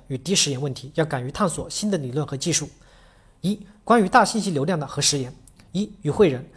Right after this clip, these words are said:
我把未来方向总结成为四个字：大云一致。大指大信息流量，云指 cloud，移指移动，智指智能化。从这个方，四个方向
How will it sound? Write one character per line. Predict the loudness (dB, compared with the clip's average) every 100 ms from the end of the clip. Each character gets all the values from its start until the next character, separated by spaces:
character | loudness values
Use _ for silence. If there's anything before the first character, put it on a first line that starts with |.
| -20 -20 -8
我 | 2
把 | 6 6
未 | 6
来 | 4 4
方 | 0 0
向 | -2
总 | -2
结 | -4 -4
成 | -4
为 | -4
四 | 0 0
个 | 2
字： | 0 -4 -10 -4
大 | -2
云 | -2 -6 -6
一 | -4
致。 | -4 -8 -12 -8
大 | -2 -2 -2
指 | -10
大 | -4 -2
信 | 0
息 | -2
流 | -4 -4
量， | -6 -6 -6
云 | -4 -4
指 | -6 -8
cloud， | -2 0 0 -2 -20 -20 -20 _
移 | -4 -2
指 | -2 -6
移 | -4 -2
动， | -4 -4
智 | -4 -4 -4 -10
指 | -8
智 | -2
能 | 0
化。 | -2 -8 -10 -4
从 | -2
这 | 0
个 | -2
方， | -2
四 | 0 2 2
个 | 0 0
方 | 0
向 | 0